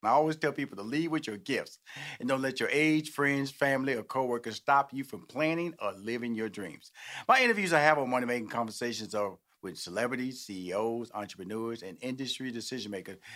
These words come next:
Now today I will include love matchmakers. My next guest is Spicy Marty.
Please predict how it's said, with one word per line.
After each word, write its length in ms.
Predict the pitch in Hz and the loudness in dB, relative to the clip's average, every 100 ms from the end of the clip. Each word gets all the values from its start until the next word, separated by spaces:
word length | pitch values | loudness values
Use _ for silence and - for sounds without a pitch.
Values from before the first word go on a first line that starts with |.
| - - | -18 -6
Now 180 | 117 151 | 4 4
today 300 | 165 123 127 | 4 0 0
I 40 | 117 | 0
will 100 | 110 | -4
include 380 | - 120 107 - - - | -4 -4 -6 -10 -20 -14
love 600 | 98 104 117 127 123 113 | -10 -4 0 2 2 0
matchmakers. 1300 | 104 107 113 107 92 90 120 131 127 98 80 - - - 117 127 - | -2 0 0 0 -4 -4 -2 -2 -4 -8 -8 -14 -20 -12 -8 -8 -2
My 80 | 123 | 0
next 280 | 131 160 160 | 4 4 2
guest 220 | 165 151 | 0 0
is 200 | 131 107 - 110 | -2 -6 -10 -12
Spicy 400 | - 156 147 151 | 2 4 4 2
Marty. 720 | 160 170 220 269 226 175 - | 4 6 6 4 0 -4 -10